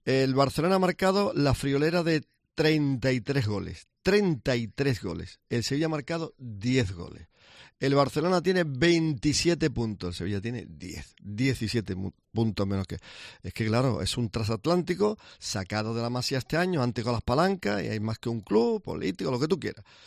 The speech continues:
Pero en el campo anoche se vio lo que hay.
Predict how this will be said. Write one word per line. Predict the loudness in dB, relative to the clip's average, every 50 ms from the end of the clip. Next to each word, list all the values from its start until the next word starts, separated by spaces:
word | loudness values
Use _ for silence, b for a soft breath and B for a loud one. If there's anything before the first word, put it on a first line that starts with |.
| b b
Pero | b -4 -4
en | -4 -4
el | -6 -6
campo | -6 -6 -6 -4 -4 -4
anoche | -4 -4 -4 -4 -4 -4
se | -2 -2
vio | 0 2 2 0 -2 -6 B B B B B B B B B
lo | B 0 0 0 0
que | 0 0 0 0
hay. | 0 -2 -6